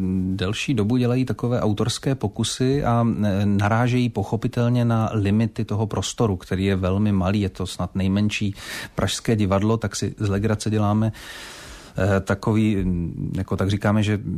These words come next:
nejmenší a největší pražský divadla se spojily, aby mohli uvést Kolečka. A hra se jmenuje Úl a, mm, hraje se na Nové scéně právě proto, aby si mohli vyzkoušet tu autorskou metodu i na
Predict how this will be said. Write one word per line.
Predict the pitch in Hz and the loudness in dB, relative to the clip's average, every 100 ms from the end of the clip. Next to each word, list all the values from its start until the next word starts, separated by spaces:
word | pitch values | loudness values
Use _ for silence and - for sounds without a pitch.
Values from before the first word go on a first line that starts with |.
| 98 | -2
nejmenší | 113 104 117 120 - 107 | 0 2 2 2 0 0
a | |
největší | 104 113 - | 0 0 -2
pražský | 107 - 101 101 - 107 | -4 -4 -2 -2 0 0
divadla | 98 101 | 2 2
se | 98 113 | 0 -2
spojily, | - 98 95 104 | -2 0 2 2
aby | 95 101 | 2 0
mohli | 101 107 | 0 0
uvést | 104 107 - | 0 0 -2
Kolečka. | - 90 87 - 98 110 135 - - - - - | -2 -2 -2 -2 0 0 -4 -12 -20 -18 -12 -2
A | 104 98 98 104 | 2 4 4 2
hra | 95 113 | 2 2
se | - | 2
jmenuje | 151 143 | 2 2
Úl | - 131 139 151 | 2 2 2 2
a, | 139 - - | 0 -4 -4
mm, | - 120 110 110 113 | -6 -4 -2 -2 0
hraje | 113 127 131 | 2 2 2
se | 139 131 | 0 0
na | 113 117 | 2 2
Nové | 120 123 | 2 0
scéně | - 120 120 | 0 -2 0
právě | 107 107 117 | 2 2 2
proto, | - 98 113 110 | 0 -2 -2 -2
aby | 104 107 | -2 -2
si | - 104 | -2 0
mohli | 107 110 | 2 2
vyzkoušet | 104 - 110 - 110 | 0 0 -2 -2 -4
tu | - 101 | -2 -2
autorskou | 101 107 - 113 | 0 0 0 2
metodu | 104 107 104 | 2 2 0
i | 104 | 2
na | 104 | 2